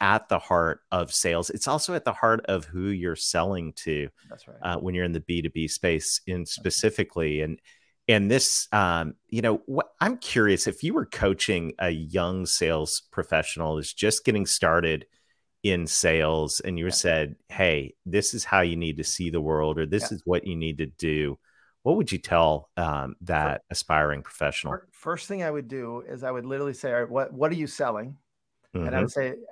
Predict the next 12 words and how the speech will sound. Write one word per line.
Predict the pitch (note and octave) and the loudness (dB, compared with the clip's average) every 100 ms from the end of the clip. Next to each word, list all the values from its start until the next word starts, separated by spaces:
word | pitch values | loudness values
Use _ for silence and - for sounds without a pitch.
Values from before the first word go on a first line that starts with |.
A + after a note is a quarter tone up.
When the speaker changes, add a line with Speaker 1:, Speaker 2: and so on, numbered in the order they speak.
| - | -6
Speaker 2:
"Go | C#3+ D#3 | 4 6
ask | D#3+ D3+ C#3+ - | 6 4 2 -4
somebody, | D3+ C#3 C3 C3+ | -6 -4 -4 -4
go, | B2+ C#3 D3+ | -4 -2 -4
go | - D#3+ | -2 -2
find | E3 D3+ C#3+ C#3+ - - | 0 2 2 0 -6 -16
five | - B2+ C#3 E3 | -2 2 4 2
sales | - C#3+ B2 A#2+ A2+ | -2 -2 0 -2 -4
that | A#2+ | -4
happened | A2+ B2+ C3 A#2+ | -2 -4 -4 -4
last | A#2 A#2 - - | 0 0 -2 -8
year | A2+ G2 | -8 -8